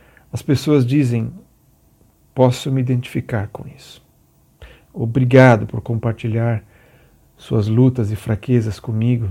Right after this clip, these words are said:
Me emociono ao ver as coisas que Deus tem feito na vida de pessoas imperfeitas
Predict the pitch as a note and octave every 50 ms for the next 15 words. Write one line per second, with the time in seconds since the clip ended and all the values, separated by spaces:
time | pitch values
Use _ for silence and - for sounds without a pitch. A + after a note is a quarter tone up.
0 | G2 C3 B2 B2+ C3 C3+ C3+ B2+ C3 - - C#3+ C3+ C#3+ D3+ D3 C3+ A#2+ A#2 A#2
1 | G#2 B2 C3 B2+ A#2 - - - - C3+ C#3 C#3+ C#3+ C3 A#2+ - - - B2 A2
2 | B2+ C3 B2+ B2+ - - B2 G#2+ - - - C#3 C#3 C#3 C#3 - A#2+ A#2 A2+ G#2+
3 | G2+ B2+ D3 D3 C3 B2 A#2+ - - B2 G#2+ - - D#3 D#3 D3 B2+ C#3 C#3+ C3+
4 | C3+ B2+ A2 G2+ - - D3+ D#3+ E3 E3 E3 D#3+ C3+ - -